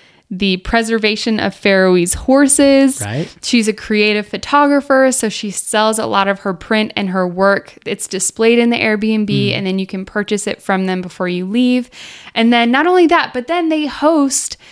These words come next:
Speaker 1: people in their home and make them meals, which if you stay with them, that can be an added thing that you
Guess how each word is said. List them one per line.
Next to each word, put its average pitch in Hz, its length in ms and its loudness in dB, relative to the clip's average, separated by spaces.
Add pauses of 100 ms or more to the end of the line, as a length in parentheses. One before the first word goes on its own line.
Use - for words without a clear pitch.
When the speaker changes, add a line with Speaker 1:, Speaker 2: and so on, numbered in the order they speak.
(200)
Speaker 1:
people 277 300 2
in 247 180 2
their 254 180 2
home 240 540 2
and 214 180 2
make 233 240 2
them 220 220 0
meals, 233 420 0
which 220 160 -2
if 226 140 -4
you 220 80 0
stay 262 340 2
with 285 160 0
them, 190 320 -2 (320)
that 220 180 -4
can 240 140 0
be 233 140 0
an 214 160 -2
added 196 480 -4
thing 233 200 -2
that 254 120 -4
you 196 160 -2